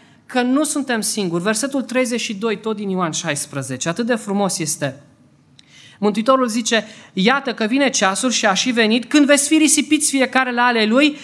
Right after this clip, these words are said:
și pe mine mă veți lăsa singur.” Dar nu se oprește aici Mântuitorul, ci spune:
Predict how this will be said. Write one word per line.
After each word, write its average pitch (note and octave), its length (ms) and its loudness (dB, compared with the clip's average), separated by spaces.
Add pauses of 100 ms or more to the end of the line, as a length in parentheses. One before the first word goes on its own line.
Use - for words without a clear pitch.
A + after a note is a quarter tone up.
și - 220 4
pe - 140 0
mine C#4 420 4
mă D4 160 4
veți C#4 180 0
lăsa C#4 300 2
singur.” A3+ 680 2 (520)
Dar F#3 200 -2
nu A#3+ 80 2
se A#3+ 120 2
oprește G#3 300 -4
aici F#3+ 120 -4
Mântuitorul, E3 480 -4
ci E3 160 -6
spune: F3 360 -2